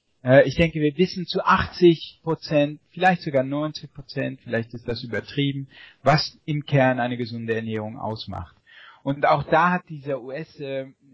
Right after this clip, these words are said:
Wissenschaftsprofessor, ähm, Michael Pollan es gut auf den Punkt gebracht. Ich weiß nicht mehr genau. Ich glaube, er sagt, „Esse, esse echtes Essen.“ Es ist dieses naturbelassene Essen, das deine Großmutter noch als Nahrung erkannt hätte.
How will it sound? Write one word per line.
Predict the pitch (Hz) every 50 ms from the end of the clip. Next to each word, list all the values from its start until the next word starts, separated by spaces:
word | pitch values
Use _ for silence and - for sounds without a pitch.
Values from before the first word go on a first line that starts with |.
| - _
Wissenschaftsprofessor, | 143 135 143 143 175 160 - 165 156 143 - - _ _ - - - - 143 139 - - 143 135 131 135 131 127 131 127 143 147
ähm, | 139 131 120 123 123 120 120 120 120 117 _ _ _ _ _ _ -
Michael | 131 139 147 147 - 151 - _
Pollan | - 156 165 170 175 151 123
es | 123 113 - -
gut | 156 160 - -
auf | 127 -
den | - 147 131 127 123 120
Punkt | _ - 175 175 170 -
gebracht. | - 127 110 107 104 104 -
Ich | 131 -
weiß | 147 151 143
nicht | 175 165
mehr | 156
genau. | 143 156 151 131 -
Ich | - 147 -
glaube, | - 156 151 147 143
er | - 143 143
sagt, | - 151 143 143 143 - _ _ _
„Esse, | - 165 180 196 202 196 - - 202 185 175 165 160 147 139 - _ _ _ _ _ _ _
esse | - 185 214 226 220 - - 208 202 196 190 - - _ _ _ _ _ _ _ _
echtes | - 202 220 - - - - 220 208 -
Essen.“ | - - 135 127 127 - - 180 220 302 - _ _ _ _ _ _ _ _ _ _ _ _ _ _ 147
Es | 147 147 - 175
ist | 175 - -
dieses | 165 160 143 - 139 -
naturbelassene | 151 143 139 - 170 185 185 165 160 147 143 139 - - 143 135 113
Essen, | 127 131 - 170 156
das | 143 131 -
deine | - 131 127 123 120
Großmutter | - - 123 131 156 - - 165 151 147 - 143 135
noch | 131 127 120 -
als | 120 120 - -
Nahrung | 131 123 117 117 117 123 120
erkannt | 117 113 - - 139 143 151 - 160
hätte. | 170 165 - 208 220 233